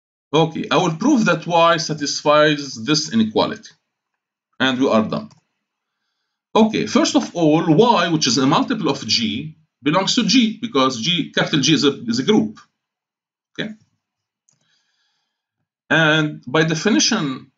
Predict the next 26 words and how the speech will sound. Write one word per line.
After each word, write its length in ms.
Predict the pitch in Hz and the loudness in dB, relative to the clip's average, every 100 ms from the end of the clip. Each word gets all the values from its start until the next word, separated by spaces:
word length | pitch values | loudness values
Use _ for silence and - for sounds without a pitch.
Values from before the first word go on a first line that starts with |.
| _ _ | _ _
of 220 | 135 - | -2 -2
the 80 | 131 | -4
floor 280 | - 180 220 | -2 2 2
function, 680 | 214 170 123 - 104 139 151 | 4 0 0 -4 -6 -6 -6
the 80 | 120 | -8
floor 280 | - 214 269 | 0 0 2
function 560 | 226 196 156 147 143 | 0 -2 0 0 0
is 120 | 131 | 0
between 380 | - 143 175 170 | 0 -2 0 0
the 80 | 143 | 2
number 360 | 151 214 208 151 | 2 2 2 2
minus 360 | 143 139 131 | 0 0 0
one 240 | 139 147 127 | 0 0 0
and 140 | 120 | 0
the 60 | 120 | 2
number 320 | 117 87 87 | 2 0 -4
itself. 320 | - - - _ _ _ _ _ _ _ _ _ _ - | -10 -18 -20 _ _ _ _ _ _ _ _ _ _ -2
Okay? 380 | 110 127 220 - _ _ _ _ _ _ _ _ _ _ _ _ _ _ _ | 0 0 -4 -10 _ _ _ _ _ _ _ _ _ _ _ _ _ _ _
So 600 | - 185 185 185 175 - _ _ _ _ _ _ _ _ | -2 2 2 2 -4 -10 _ _ _ _ _ _ _ _
it 120 | 139 | -8
means 240 | 202 220 220 | 0 2 2
two 120 | 254 | 0
things. 260 | 220 143 117 | 0 -2 -2
If 120 | - | 0
we 80 | 147 | 2
multiply 680 | 165 - - 202 233 208 | 2 -2 -2 2 4 4